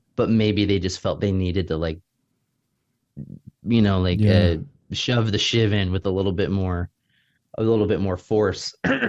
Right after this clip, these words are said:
Speaker 1: And maybe we could all learn from each other a little bit more if we, we lose, if we used a little bit more honey and a little less salt
Speaker 2: Yeah.
Speaker 1: in this.
Speaker 2: Yeah.
Speaker 1: Um, but that's hard in punk rock. Punk rock is salt by, by its nature. So
Speaker 2: Yeah.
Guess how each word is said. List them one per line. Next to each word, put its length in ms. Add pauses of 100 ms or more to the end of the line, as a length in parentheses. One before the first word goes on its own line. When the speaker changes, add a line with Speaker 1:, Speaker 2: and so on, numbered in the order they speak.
(320)
Speaker 1:
And 200
maybe 260
we 120
could 140
all 160
learn 200
from 180
each 140
other 220
a 40
little 160
bit 140
more 180
if 120
we, 280 (840)
we 100
lose, 300
if 180
we 300 (140)
used 380
a 40
little 200
bit 140
more 160
honey 340
and 80
a 60
little 220
less 160
salt 340 (320)
Speaker 2:
Yeah. 420
Speaker 1:
in 120
this. 360
Speaker 2:
Yeah. 400
Speaker 1:
Um, 160 (540)
but 100
that's 160
hard 200
in 100
punk 240
rock. 380
Punk 200
rock 200
is 100
salt 360
by, 200 (120)
by 120
its 180
nature. 400
So 260 (240)
Speaker 2:
Yeah. 420